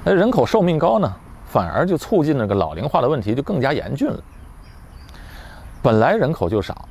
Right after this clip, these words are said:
加上老龄化的问题，造成了人口失衡。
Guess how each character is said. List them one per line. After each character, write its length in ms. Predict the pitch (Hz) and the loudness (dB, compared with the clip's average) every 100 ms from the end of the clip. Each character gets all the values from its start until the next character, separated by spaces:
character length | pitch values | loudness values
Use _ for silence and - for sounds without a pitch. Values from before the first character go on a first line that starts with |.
| - - | -18 -2
加 240 | 160 143 | -2 -2
上 260 | 156 110 87 - | -4 -4 -6 -2
老 240 | 101 80 | 0 0
龄 180 | 73 90 | -4 -8
化 180 | - 85 | -2 -2
的 60 | |
问 160 | 82 82 | -2 -8
题， 180 | - - - - - - | -10 -14 -14 -20 -20 -8
造 200 | - 98 | 0 0
成 160 | 87 90 | 0 -4
了 120 | 82 | -2
人 160 | 85 | -4
口 200 | 104 - - - - - | -4 -6 -12 -16 -18 -14
失 180 | - 165 | -4 -2
衡。 260 | - 85 | -2 -6